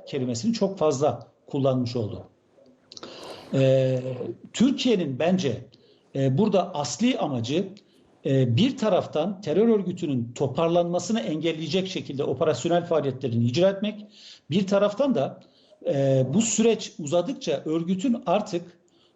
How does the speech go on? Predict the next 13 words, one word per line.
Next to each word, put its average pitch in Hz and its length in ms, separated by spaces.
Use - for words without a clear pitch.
o 196 320
direnç 208 440
noktasının 165 640
kırılması 190 560
ve 226 160
bir 190 240
dönüm 202 260
noktasına 185 520
itmeye, 170 760
itilmesi. 147 580
Çünkü, 226 360
e, 151 840
sürekli 233 760